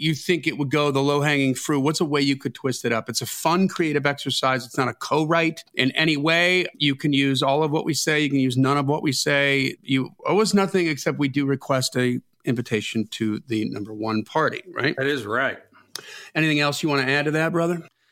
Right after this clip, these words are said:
Speaker 2: Man, I just want to encourage you all to dig deeper on your climb. I don't know if that's conflictatory or not, but yeah, we just want you to dig deeper and just keep looking past the obvious idea, the first idea you come up with for a title, because a title is not an idea.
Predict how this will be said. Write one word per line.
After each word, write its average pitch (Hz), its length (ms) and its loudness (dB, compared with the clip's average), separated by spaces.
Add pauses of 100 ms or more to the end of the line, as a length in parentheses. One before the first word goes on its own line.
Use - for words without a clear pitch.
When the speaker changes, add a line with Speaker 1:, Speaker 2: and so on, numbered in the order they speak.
(280)
Speaker 2:
Man, 196 120 2
I - 20 -6
just 233 160 -4
want 208 140 2
to 180 40 2
encourage 185 360 0
you 190 80 2
all 190 100 0
to 151 100 0
dig 139 320 -2
deeper 151 380 -2
on 139 160 0
your 127 100 0
climb. 135 440 -2
I 120 60 0
don't 120 120 -2
know 123 80 0
if 123 60 -8
that's 123 300 -4
conflictatory 147 840 -2
or 151 100 0
not, 160 340 -2
but 143 140 2
yeah, 151 180 2
we 131 220 0
just 147 140 -4
want 165 160 -2
you 156 60 0
to 135 100 0
dig 147 220 -2
deeper 170 320 0 (100)
and 127 220 0
just 127 180 -4
keep 156 180 -4
looking 151 280 -2
past 143 260 -2
the 123 100 0
obvious 131 520 -2 (100)
idea, 135 380 0
the 127 100 -2
first 131 300 -4
idea 139 240 -2
you 135 160 -2
come 127 200 0
up 135 160 -4
with 156 160 -2
for 139 140 -4
a 123 60 -4
title, 143 440 -4 (140)
because 123 240 -4
a 110 60 -4
title 139 420 -2
is 107 180 -4
not 123 220 -2
an 113 160 -4
idea. 104 460 -4